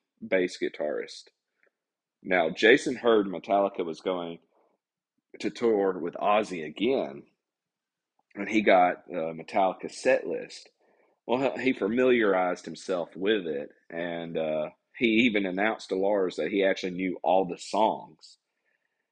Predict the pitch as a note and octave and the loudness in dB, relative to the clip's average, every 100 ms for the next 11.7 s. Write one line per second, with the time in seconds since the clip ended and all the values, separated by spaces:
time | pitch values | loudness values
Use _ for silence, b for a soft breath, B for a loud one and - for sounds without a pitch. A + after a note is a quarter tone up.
0 | - G2 - F#2+ A#2+ A2+ F2 D2 - C#2 | -6 -6 2 6 6 6 0 -6 -8 -8
1 | B1 C#2 _ _ _ _ _ _ _ _ | -8 -12 _ _ _ _ _ _ _ _
2 | C3 G3 F3+ D#3+ D#3+ A#2+ G#2 G2+ G2 F#2 | -2 4 8 8 6 2 0 0 -4 -8
3 | - G#2+ G#2+ - G#2+ F#2+ F#2 F#2 F2 F2 | -4 -2 -2 -4 -6 -2 -2 -2 -4 -6
4 | E2 - D#2+ D#2 D2 D2 D2+ - E2 D#2+ | -6 -8 -12 -8 -6 -6 -10 -14 -12 -8
5 | F2 E2+ - - E2+ D#2 D2+ - D#2+ D#2 | -6 -6 -8 -6 -2 -2 -4 -8 -6 -6
6 | E2 - E2 E2 F#2+ F2 F2 E2+ - F2 | -6 -4 0 0 0 -2 -4 -6 -6 -8
7 | D#2 - E2+ E2 E2+ D2+ - F#2 - - | -8 -4 -4 -2 -6 -8 -4 -2 -2 -6
8 | - A2+ G#2 F#2 - - B2+ A2 - A#2+ | -2 0 2 -2 -2 2 4 4 6 6
9 | E3 G2 D#2+ _ _ _ _ - A#2+ B2 | 6 0 -12 _ _ _ _ -2 0 0
10 | G2 E2+ E2+ - B2 A2+ G2 F2 D#2+ E2 | -2 -4 -8 -2 -2 -2 -6 -8 -10 -12
11 | - - A2+ B2 F2 D#2 | -8 2 4 4 2 -6